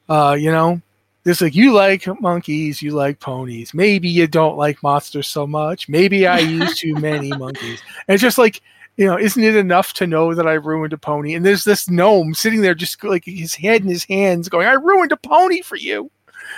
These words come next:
Speaker 1: And it's just like, I, I, I cannot forget it. I, I cannot get it out of my head. It's been years.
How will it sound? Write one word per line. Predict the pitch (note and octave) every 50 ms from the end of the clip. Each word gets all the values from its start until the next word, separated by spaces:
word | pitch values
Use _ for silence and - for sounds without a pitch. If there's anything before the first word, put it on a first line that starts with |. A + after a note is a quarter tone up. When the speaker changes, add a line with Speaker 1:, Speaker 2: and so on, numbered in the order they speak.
| - - -
Speaker 1:
And | - F#3
it's | G3 - -
just | A#3 A#3 - - - A3+
like, | G3+ F#3+ F#3 - - - _ _ _ _ _ _ _ _
I, | - - - - -
I, | - G3 G#3 - _ _ - -
I | F#3
cannot | - - F#3+ F#3 F3+ F3+ -
forget | - - E3 E3 E3+ E3
it. | D3 - - _ _
I, | - D3 - -
I | - E3+ D#3
cannot | - - D#3 E3 D#3+ D#3 F3 F#3
get | - D#3+ D3+
it | D#3+ D#3+
out | D3+ D#3 D3+
of | D3
my | D3 D3 D3+
head. | D3 E3 D3+ C#3+ C#3+
It's | C#3+ C#3+ -
been | - D#3+ D3 C#3
years. | B2+ B2+ B2+ C#3 E3 F3+ D#3+ C3+ A#2 A2 A#2+ -